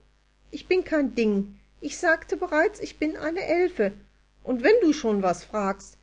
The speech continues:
dann doch etwas Naheliegendes, zum Beispiel, wie heißt du? Das war irgendwie surreal.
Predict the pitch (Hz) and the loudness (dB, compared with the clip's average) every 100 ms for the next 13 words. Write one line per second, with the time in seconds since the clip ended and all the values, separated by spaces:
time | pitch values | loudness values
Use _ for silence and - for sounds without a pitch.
0 | _ _ - 349 370 415 330 330 403 - | _ _ -4 0 2 2 0 -2 -4 0
1 | 359 339 220 185 175 180 180 180 - 269 | 2 6 4 2 -4 -4 -4 -6 -6 0
2 | 226 220 226 285 311 - - _ _ _ | 2 2 2 -2 -2 -4 -20 _ _ _
3 | - 349 392 494 - - 220 180 - - | -6 -4 2 2 2 -4 -6 -6 -10 -20
4 | _ _ _ _ _ _ _ _ _ _ | _ _ _ _ _ _ _ _ _ _
5 | _ _ _ _ _ _ - 165 - 214 | _ _ _ _ _ _ -12 -10 -4 -2
6 | - 160 165 - 214 - 202 156 147 147 | -2 -6 -8 -14 -14 -10 -8 -6 -6 -6
7 | 151 | -8